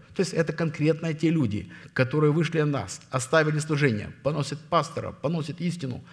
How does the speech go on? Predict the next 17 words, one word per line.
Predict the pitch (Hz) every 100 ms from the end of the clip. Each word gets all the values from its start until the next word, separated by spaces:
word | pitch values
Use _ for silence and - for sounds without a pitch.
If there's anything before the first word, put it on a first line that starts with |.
| - - - -
Также | 165 156
касается | 151 147 156 151 143
тех, | - 156
кто | -
находится | 160 156 180 170 135
с | 117
нами, | 120 104 87 - - -
но | 143
продолжает | 131 151 156 151 160 113
с |
нами | 120 123
общаться | 120 - 117 104 - -
и | 139
ведут | 135 135 127 - - _
общие | 147 117 - 113
дела. | 117 107 - - - _ _ _ _ _
«Если | - 143 156